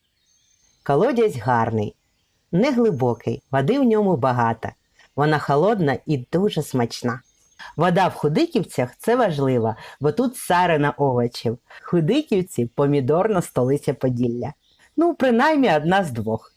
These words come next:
Друга — в Перебиківцях, навпроти, на іншому березі Дністра. Вже дома на карті побачила, що між цим будинком та Дністром інших будівель немає. Та Дністер з городу не видно, бо село стоїть на рівному березі.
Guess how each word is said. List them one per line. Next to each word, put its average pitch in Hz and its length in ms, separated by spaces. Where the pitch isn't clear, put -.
Друга — 262 400
в - 40
Перебиківцях, 151 840
навпроти, 202 600
на 165 120
іншому 202 460
березі 170 360
Дністра. 135 500
Вже 170 220
дома 202 440
на 156 140
карті 262 400
побачила, 160 540
що - 180
між 160 240
цим 185 220
будинком 147 480
та 151 140
Дністром 320 520
інших 247 380
будівель 127 420
немає. 127 640
Та 202 120
Дністер 240 460
з 156 60
городу 208 380
не 175 160
видно, 110 420
бо 175 140
село 320 300
стоїть 226 400
на 180 100
рівному 180 440
березі. 117 480